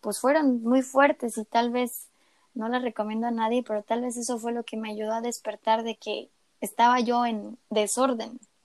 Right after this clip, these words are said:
Primero tienes que buscar estar bien y luego entonces todo va a llegar. Y así me ha pasado ahorita.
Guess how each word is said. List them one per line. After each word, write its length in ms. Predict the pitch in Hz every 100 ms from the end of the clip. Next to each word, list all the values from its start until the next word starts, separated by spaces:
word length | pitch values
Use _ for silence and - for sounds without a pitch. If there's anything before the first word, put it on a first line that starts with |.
| _
Primero 460 | 226 226 226 277 330
tienes 280 | 285 285 277
que 100 | 254
buscar 360 | 233 - 240
estar 340 | 233 - 226 220
bien 280 | 220 226 269
y 120 | 226
luego 200 | 254 277
entonces 460 | 262 - 240 247
todo 240 | - 233 226
va 80 | 214
a 60 |
llegar. 400 | 202 196 214 214 _
Y 100 | 226
así 280 | 214 - 254
me 100 | 240
ha 60 | 226
pasado 400 | 214 - 208 202
ahorita. 360 | 202 202 -